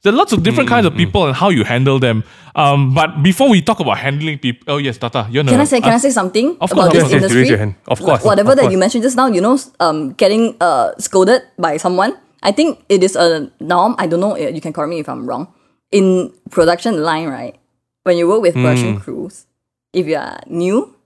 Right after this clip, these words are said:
Speaker 3: or if you are fresh, the first thing that they will tell you, right? The first rule, number one rule is if you wanna survive in this industry, you have to be able to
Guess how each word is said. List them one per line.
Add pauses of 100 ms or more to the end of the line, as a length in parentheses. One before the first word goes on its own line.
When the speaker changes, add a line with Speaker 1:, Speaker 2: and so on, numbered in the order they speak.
(140)
Speaker 3:
or
if
you
are
fresh, (920)
the
first
thing
that (100)
they
will
tell
you,
right?
The
first
rule,
number
one
rule
is
if
you
wanna
survive
in
this
industry, (340)
you
have
to (440)
be
able (100)
to